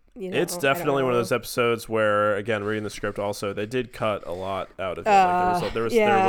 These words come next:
Speaker 2: was, there was a lot of material. It's like, I don't know that it was anything that was, like, any one thing that was super important, but just, like, there was a lot more stitching that I
Speaker 1: That
Speaker 2: think
Speaker 1: also
Speaker 2: would have helped the
Speaker 1: happened
Speaker 2: flow
Speaker 1: di-,
Speaker 2: if it was longer,
Speaker 1: that
Speaker 2: you know?
Speaker 1: also happened in, um, What It Takes. They took out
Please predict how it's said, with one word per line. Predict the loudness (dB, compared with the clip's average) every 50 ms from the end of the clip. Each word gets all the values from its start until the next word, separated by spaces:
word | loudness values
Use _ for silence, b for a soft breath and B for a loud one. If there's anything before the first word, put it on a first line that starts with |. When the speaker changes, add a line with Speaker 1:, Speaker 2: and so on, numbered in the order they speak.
| 2 2 2
Speaker 2:
was, | 0
there | 0 0 2
was | 2 0 0 0
a | 0 0 0
lot | 0 0 0 0 2 2 0 0 -2 -4
of | -8 -10 -12
material. | -12 -12 -10 -8 -8 -6 -6 -6 -6 -6
It's | -8 -8 -8
like, | -6 -4
I | -4
don't | -2 -2
know | 0 0
that | 0 0 -2
it | -2
was | -4 -4
anything | -2 -2 -2 -2 -4 -4
that | -4
was, | -4 -6
like, | -8 -10 -10 -14 -20 b b b b
any | -6 -4 -4
one | -4 -4 -4 -6 -6 -6
thing | -6 -8 -8 -6
that | -6
was | -6 -6 -6
super | -8 -6 -6 -6
important, | -6 -4 -4 -4 -2 -2 -4
but | -6 -8
just, | -8 -6 -4
like, | -4 -4 -4
there | -6
was | -4 -4
a | -4 -2
lot | 0 0 2 0 0 -2 -4
more | -4 -2 -2 0 0 0 0 0 -2 -2 -4 -8 -12 -16 -16
stitching | -16 -12 -8 -8 -8 -8 -10 -14 -14 -16 -20 -20 B B B B B
that | -8 -4
I | 0
Speaker 1:
That | 2
Speaker 2:
think | 2 2
Speaker 1:
also | 2 2 2 0
Speaker 2:
would | 2
have | 4 4
helped | 4 4
the | 2 2
Speaker 1:
happened | 2 0 -2
Speaker 2:
flow | -2 0 0
Speaker 1:
di-, | 0 0
Speaker 2:
if | 0 -2
it | -8
was | -12 -12 -10
longer, | -10 -10 -8 -2 0
Speaker 1:
that | 0 2 2
Speaker 2:
you |
know? | 2 0
Speaker 1:
also | 0 0 -2 -2
happened | -2 -2 -2 -2 -2 -2 -4 -4 -2 -2
in, | -2 -2 -2 -4
um, | -4 -4 -6 -6 -8 -10 -10 -6
What | -2 0 0 0
It | 0 -2 -4
Takes. | -8 -6 -4 -4 -4 -6 -6 -10 -6
They | -6 -4 -6
took | -6 -6 -8 -6 -4
out | -2 -2 -2 -2 -2 -6 -10